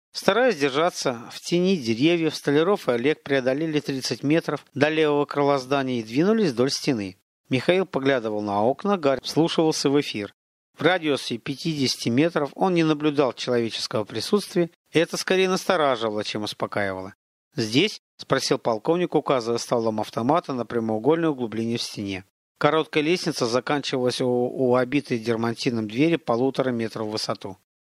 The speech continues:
«Да, скутера провели здесь», — ответил Олег. «А там весь коридор для карликов или только дверь?» «А, только дверь. Коридор нормальный». Столяров ухватился за ручку. «Заперто».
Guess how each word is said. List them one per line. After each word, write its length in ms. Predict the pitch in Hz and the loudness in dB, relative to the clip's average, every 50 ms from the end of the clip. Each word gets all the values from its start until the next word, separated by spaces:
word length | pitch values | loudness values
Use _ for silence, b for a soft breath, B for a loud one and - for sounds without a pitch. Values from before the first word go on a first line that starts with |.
| _ - | _ 0
«Да, 320 | 156 170 175 160 127 107 | 2 2 4 2 0 -2
скутера 420 | - - - 147 135 135 127 127 | -6 -4 -2 -2 0 0 -2 -2
провели 380 | 113 - - 127 123 123 117 120 | -4 -4 -4 -4 -2 -2 -2 -4
здесь», — 380 | 113 110 110 117 101 - - - _ _ | -4 -4 -4 -4 -4 -4 -6 -10 _ _
ответил 420 | _ - 117 - 135 110 127 113 110 | _ -6 -2 -2 -2 -2 0 0 0
Олег. 300 | 110 107 101 92 - _ _ _ _ _ _ _ _ | -2 -2 -4 -6 -10 _ _ _ _ _ _ _ _
«А 200 | - 123 120 117 | -4 -2 -2 0
там 220 | - 156 156 156 | 0 0 2 2
весь 180 | 160 165 - - | 0 0 0 0
коридор 400 | - 170 175 185 185 226 226 190 | 0 0 2 2 2 2 2 2
для 120 | 175 170 | 0 -2
карликов 520 | - - 180 165 131 123 110 - 107 101 117 | 0 2 0 2 0 -2 -4 -8 -6 -6 -6
или 80 | 120 | -6
только 240 | 120 - 160 135 143 | -2 -2 -2 -2 0
дверь?» 420 | 143 156 147 131 107 92 - - _ _ _ | 0 2 2 2 0 -2 -6 -12 _ _ _
«А, 280 | 160 147 160 156 139 - | -2 0 2 2 0 0
только 240 | - 202 - 220 | -2 -2 0 0
дверь. 480 | 202 190 202 202 185 151 120 101 - _ _ _ _ - | 0 2 2 2 2 2 0 -2 -6 _ _ _ _ -4
Коридор 360 | - 156 143 151 147 156 147 139 | -2 -2 0 2 2 2 2 2
нормальный». 560 | 139 139 135 135 127 117 104 95 90 90 - _ _ _ _ _ _ _ _ _ | 2 0 0 0 0 -2 -2 -4 -8 -12 -16 _ _ _ _ _ _ _ _ _
Столяров 540 | - - - - 160 151 170 180 214 220 175 | -12 -8 -2 0 2 2 4 4 2 2 0
ухватился 540 | 156 127 - 131 127 123 - 170 156 - 156 | -2 -2 0 0 0 0 0 0 0 2 2
за 160 | 135 143 135 | 2 2 0
ручку. 360 | 110 101 95 - - - 101 | 0 -2 -8 -10 -12 -10 -8
«Заперто». 760 | 107 131 175 240 240 170 - - 170 170 - 208 170 113 95 | -4 0 2 4 4 4 2 -2 -4 -2 -2 -2 -2 -2 -4